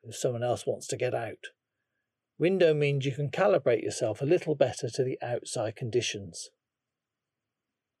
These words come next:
Look around the aircraft, not at the floor or the back of your seat only. This gives a false perception of what is actually going on, and your imagination will run riot.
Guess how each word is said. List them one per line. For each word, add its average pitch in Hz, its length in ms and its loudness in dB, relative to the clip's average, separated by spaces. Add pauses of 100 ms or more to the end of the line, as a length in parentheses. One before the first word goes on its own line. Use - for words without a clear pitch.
(760)
Look 202 180 0
around 180 320 2
the 160 120 4
aircraft, 113 680 0 (180)
not 147 200 0
at 170 100 2
the - 80 -6
floor 120 480 4
or 123 60 0
the 123 80 -2
back 120 240 -4
of 120 100 -10
your 120 120 0
seat 113 420 -4
only. 110 480 -6 (840)
This 175 160 0
gives 160 240 0
a 156 60 4
false 185 380 4
perception - 560 -2
of 127 60 -4
what 127 180 2
is 127 100 2
actually 139 360 -2
going 123 300 0
on, 107 260 -2 (120)
and 135 140 -4
your 113 200 -2
imagination 117 840 -2
will 120 340 -2
run 113 340 -6
riot. 98 520 -6